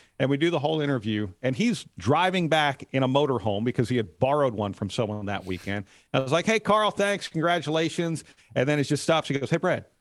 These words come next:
And I go, "Yeah." He goes, "So tell me about, y-,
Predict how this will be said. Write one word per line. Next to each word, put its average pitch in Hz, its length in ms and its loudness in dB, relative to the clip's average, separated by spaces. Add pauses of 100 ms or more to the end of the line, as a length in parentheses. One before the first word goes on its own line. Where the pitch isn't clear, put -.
(120)
And 127 80 0
I 131 40 0
go, 117 340 -2
"Yeah." 135 180 -2
He 110 60 -4
goes, 101 300 -6 (1300)
"So - 140 0
tell 285 240 0
me 359 120 2
about, 214 200 2
y-, 147 160 -10